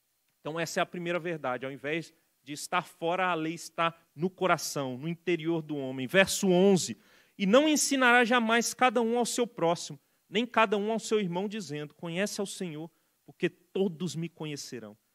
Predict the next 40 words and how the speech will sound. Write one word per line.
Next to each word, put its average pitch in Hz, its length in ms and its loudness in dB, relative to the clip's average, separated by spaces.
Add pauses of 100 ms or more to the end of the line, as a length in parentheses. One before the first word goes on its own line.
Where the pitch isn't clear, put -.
(120)
desde 156 340 -2
o 160 40 -6
menor 147 400 -6
deles 135 520 -10
até - 320 -20
o 127 80 -14
maior." 101 380 -16 (880)
Todos 165 520 6
os - 160 -6
crentes 147 420 -6
conhecem. 156 580 -4 (720)
Todos 180 300 4
os 160 100 -8
que - 140 -12
têm 175 240 -6
a 175 40 2
lei 170 200 0
no 180 80 -4
coração, 160 680 -8 (240)
que 147 100 -20
foram 190 300 -4
regenerados, 160 840 -4
que - 100 -12
dele 165 240 0
foi 190 200 -4
tirado 175 340 -2
um 170 40 -14
coração 180 460 -2
de 185 120 -8
pedra 165 520 -4 (300)
e 147 80 -20
dado 160 280 2
um 170 40 -14
coração 180 400 -4
de 156 100 -8
carne, 165 300 -2
na 160 100 -2
linguagem 165 460 -2
de 160 140 -10
Jeremias, 151 680 -6